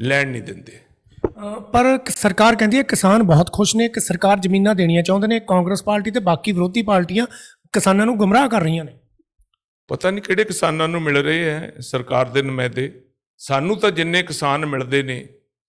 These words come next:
Speaker 1: ਕੋਈ ਵੀ ਆਪਣੀ ਜ਼ਮੀਨ ਦੇਣ ਨੂੰ ਤਿਆਰ ਨਹੀਂ ਅੱਜ।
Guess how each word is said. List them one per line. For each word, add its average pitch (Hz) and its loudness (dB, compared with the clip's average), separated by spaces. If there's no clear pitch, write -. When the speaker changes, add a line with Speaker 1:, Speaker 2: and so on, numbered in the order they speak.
Speaker 1:
ਕੋਈ 220 4
ਵੀ 220 2
ਆਪਣੀ 180 0
ਜ਼ਮੀਨ 147 -2
ਦੇਣ 143 0
ਨੂੰ 135 -6
ਤਿਆਰ 117 -2
ਨਹੀਂ 101 -12
ਅੱਜ। - -20